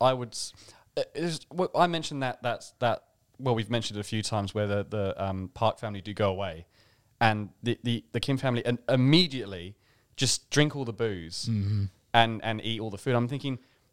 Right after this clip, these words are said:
Speaker 1: these people have provided, y-, you were poor and jobless. You now have jobs. Like, all, the whole family has jobs, but you're sort of not, you're putting that at jeopardy by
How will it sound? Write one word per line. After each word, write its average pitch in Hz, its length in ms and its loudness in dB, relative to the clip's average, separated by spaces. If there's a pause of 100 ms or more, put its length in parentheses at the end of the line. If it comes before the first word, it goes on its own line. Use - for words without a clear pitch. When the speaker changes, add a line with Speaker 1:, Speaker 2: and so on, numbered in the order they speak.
Speaker 1:
these 147 180 6
people 135 240 -4
have 123 80 -10
provided, 123 440 0
y-, 135 140 -10
you 139 200 4
were 135 100 8
poor 131 580 4
and 107 200 -4
jobless. 113 680 -2 (240)
You 131 140 4
now 143 160 8
have 127 260 -4
jobs. 92 480 0
Like, 110 160 4
all, 156 240 4
the 127 120 -2
whole 151 200 -2
family 151 460 -2
has 98 200 -4
jobs, 95 640 0 (540)
but 135 120 6
you're 135 200 0
sort 139 200 -2
of 123 140 -4
not, 139 300 2 (320)
you're 127 320 4 (160)
putting 139 240 0
that 127 120 6
at 117 120 -4
jeopardy 120 400 -2
by 104 380 4